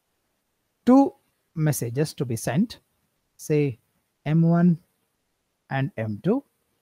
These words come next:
okay, so which are equally, equally likely to occur. Remember M one and M two, if I say they are e-, equiprobable, we can assign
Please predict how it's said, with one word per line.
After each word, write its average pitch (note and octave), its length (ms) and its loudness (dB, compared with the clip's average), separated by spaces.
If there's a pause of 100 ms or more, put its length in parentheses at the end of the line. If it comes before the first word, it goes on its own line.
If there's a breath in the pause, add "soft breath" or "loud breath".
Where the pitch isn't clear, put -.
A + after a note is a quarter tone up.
(880)
okay, C#4 280 -8 (340 soft breath)
so F#3 200 6
which F3 180 4
are F#3+ 200 4
equally, A#3+ 680 4 (260)
equally A#3+ 480 2
likely F#3+ 420 4
to G3 140 2
occur. C3+ 500 -4
Remember E3 360 4
M E3 140 4
one F3 120 4
and E3+ 140 4
M D#3 160 4
two, C4+ 260 2 (240 loud breath)
if D3 100 -4
I D#3 60 4
say G#3+ 160 2
they F#3 160 4
are F3 220 4
e-, G3 280 2
equiprobable, E3 880 2 (320 soft breath)
we E3+ 140 0
can F#3 280 2
assign G#3 480 2